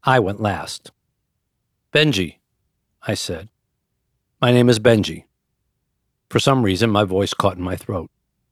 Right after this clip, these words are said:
We waited for the stranger to respond, but he just looked at us, doe-eyed. Lambert said, "He's probably in shock." Nevin yelled, "How long were you in the water?"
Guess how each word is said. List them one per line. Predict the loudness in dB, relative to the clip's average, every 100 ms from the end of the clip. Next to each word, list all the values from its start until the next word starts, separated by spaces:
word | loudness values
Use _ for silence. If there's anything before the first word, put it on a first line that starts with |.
| _ _ _ _ _ _
We | 4
waited | 6 6 4 2
for | 0
the |
stranger | 0 2 2 2 0
to | 0 0
respond, | -2 0 0 2 0 -6 -12 -12
but | -8 -6
he | -6
just | -4 -4 0
looked | -2 -2 -6
at | -8
us, | -12 -14 -16 _ _ 0
doe-eyed. | 2 4 0 -8 -16 _ _ _ _ _ _ _ _ _ _ _ -4
Lambert | 0 2 0 -2
said, | 2 2 0 _ _
"He's | -6
probably | 0 2 2 0 0
in | -2
shock." | -2 -2 -4 -8 -18 _ _ _ _ _ _ _ _ _ 0
Nevin | 0 2 0
yelled, | 0 0 -2 -10 _
"How | 0 2
long | 4 2 4
were | 4 4
you | 2
in | 0 2
the | 4
water?" | 6 6 6 4 0